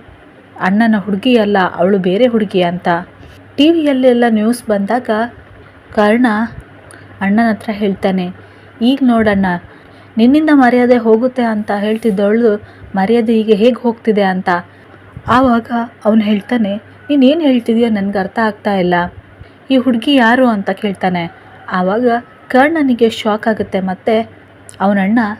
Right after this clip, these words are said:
ಸತ್ಯ ಹೇಳ್ತಾನೆ, "ಇವಳು ನಾನು ಪ್ರೀತಿಸಿದ ಹುಡುಗಿ ಅಲ್ಲ" ಅಂತ. ಆವಾಗ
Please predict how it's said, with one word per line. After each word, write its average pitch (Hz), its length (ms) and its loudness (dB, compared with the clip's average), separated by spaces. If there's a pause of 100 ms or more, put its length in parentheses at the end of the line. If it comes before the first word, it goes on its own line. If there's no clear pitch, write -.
(140)
ಸತ್ಯ 214 280 0
ಹೇಳ್ತಾನೆ, 185 640 -2 (460)
"ಇವಳು 247 580 2 (160)
ನಾನು 220 260 0
ಪ್ರೀತಿಸಿದ 233 360 -4
ಹುಡುಗಿ 202 340 -4
ಅಲ್ಲ" 202 320 0
ಅಂತ. 185 240 -2 (720)
ಆವಾಗ 185 380 -2